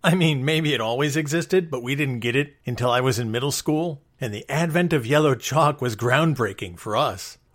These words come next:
Ooh, yellow chalk. It sounds silly, but it was stuff like that that was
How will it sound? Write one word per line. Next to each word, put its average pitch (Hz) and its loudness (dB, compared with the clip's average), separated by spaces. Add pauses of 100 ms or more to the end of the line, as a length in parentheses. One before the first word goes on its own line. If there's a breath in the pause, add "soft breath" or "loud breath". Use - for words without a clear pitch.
(120)
Ooh, 170 -2
yellow 110 -8
chalk. 160 -10 (240)
It 180 4
sounds 196 6
silly, 190 4
but 147 0
it 175 -4
was 156 -2
stuff 226 2
like 190 2
that 214 4
that 156 -2
was 135 -2